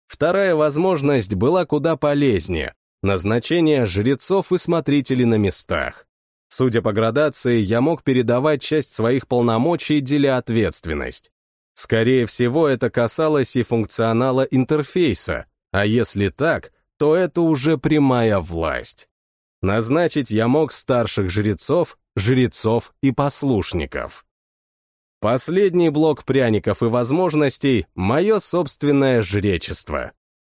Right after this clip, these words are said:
Удивительно, но оказалось, что магия души,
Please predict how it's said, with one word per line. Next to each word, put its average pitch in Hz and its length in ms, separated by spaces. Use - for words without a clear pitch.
Удивительно, 151 720
но 120 180
оказалось, 147 640
что 135 220
магия 104 460
души, 117 520